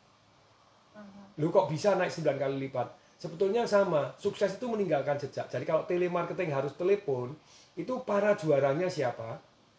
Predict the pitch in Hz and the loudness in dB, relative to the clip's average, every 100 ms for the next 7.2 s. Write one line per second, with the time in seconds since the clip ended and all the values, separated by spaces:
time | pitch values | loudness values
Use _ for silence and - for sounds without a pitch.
0 | _ _ - 175 202 190 180 175 175 226 | _ _ -14 -2 2 2 2 2 0 -4
1 | 214 185 180 180 165 214 190 190 180 170 | -4 0 0 0 -2 -2 2 2 2 0
2 | 147 156 143 135 208 170 156 160 147 143 | -2 -2 -4 -2 -2 0 0 -2 -2 -4
3 | 127 156 165 160 151 143 147 147 139 147 | -2 -2 0 0 0 0 -4 -2 -4 -2
4 | 143 170 214 214 160 151 156 143 135 139 | -4 0 -2 0 -4 -2 -2 -4 -4 -4
5 | 143 151 147 - 147 156 143 139 165 131 | -4 -4 -6 -6 -6 -2 -2 -2 -2 -2
6 | 127 147 143 135 139 214 226 - 160 175 | 2 2 2 0 4 4 2 -2 0 4
7 | 190 | 4